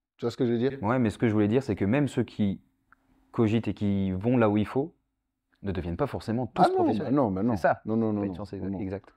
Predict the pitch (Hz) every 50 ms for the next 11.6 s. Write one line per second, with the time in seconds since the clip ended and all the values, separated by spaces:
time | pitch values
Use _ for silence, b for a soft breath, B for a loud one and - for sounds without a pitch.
0 | _ _ _ - 104 - - 123 107 - - _ B B B B B B B B
1 | B B - 110 110 110 - - 135 139 143 139 131 123 113 - _ _ _ -
2 | - 120 117 104 - - 139 - 151 135 131 135 123 131 120 120 123 120 110 123
3 | 113 120 135 151 160 160 - - 110 104 - 165 147 - - 123 104 104 98 95
4 | 82 82 - - _ _ _ b b b b b b _ _ - 104 104 - -
5 | 123 113 107 - B B B B B B B B B _ _ _ _ _ _ _
6 | - - 117 120 117 110 120 127 127 120 120 113 - 117 95 87 - _ _ _
7 | _ _ _ _ _ _ - - 113 104 101 101 101 101 101 104 104 104 120 123
8 | 120 120 110 104 107 95 87 - - - - - - - 104 98 98 101 104 98
9 | - - 92 - - - - _ _ _ _ _ _ _ _ _ _ _ _ _
10 | _ _ _ _ _ _ _ _ _ _ _ _ _ - - 95 - - 123 117
11 | 117 107 101 101 101 - - 101 98 104 113